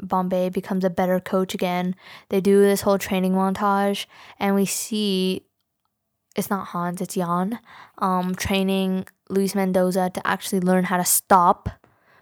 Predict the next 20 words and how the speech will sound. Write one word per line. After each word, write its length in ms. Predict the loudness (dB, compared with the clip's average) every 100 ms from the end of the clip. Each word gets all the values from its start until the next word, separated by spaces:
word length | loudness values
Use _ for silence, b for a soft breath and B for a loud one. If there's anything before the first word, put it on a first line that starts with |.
| b
which 140 | -2
is 140 | 0 2
ridiculous, 760 | 2 4 4 6 6 4 2
but 400 | -2 -2 -4 -6 _ _ _ _ _ -2
I've 120 | 2
already 200 | 4 2
said 180 | 0 0
my 140 | -2
piece 280 | -4 -4 -2
on 120 | -2
that. 320 | -2 -4 -6 B B B B B -2
Um, 640 | 2 2 2 2 0 -4 _ _ _ _ _ _ _ _
they're, 200 | 2 2
like, 220 | 2 0
in 160 | 0 0
the 60 | 2
gym, 460 | 2 2 2 0
you 60 | 0
know, 200 | 0 -2
pumping 580 | -2 -4 -2 -2 -2